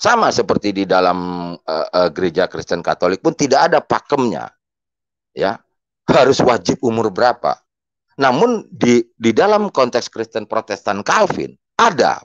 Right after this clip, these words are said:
pakemnya. Pada saat dia menjelang umur tujuh belas tahun, dia masuk katekis. Setelah tujuh belas tahun baru di C D namanya. Itulah yang dilakukan oleh, eh, pihak-pihak, eh,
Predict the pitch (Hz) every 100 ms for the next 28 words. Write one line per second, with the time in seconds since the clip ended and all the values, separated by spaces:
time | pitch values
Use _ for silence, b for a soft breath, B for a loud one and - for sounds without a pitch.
0 | - 85 92 78 78 62 _ _ _ _
1 | _ _ _ _ _ _ - 123 123 -
2 | 196 214 147 151 139 135 127 170 214 151
3 | 131 117 - 98 95 87 85 85 117 139
4 | _ - 175 190 - - 98 - 98 73
5 | - - - _ _ _ _ _ _ _
6 | _ _ _ - - 117 110 - 98 98
7 | 101 - 113 165 113 127 139 135 180 151
8 | 107 76 73 67 60 57 _ _ _ _
9 | 117 - 170 143 113 107 101 98 127 -
10 | 123 101 117 127 - b b b - 92
11 | 95 92 90 90 87 - 101 98 - 92
12 | 92 92 87 82 - 64 90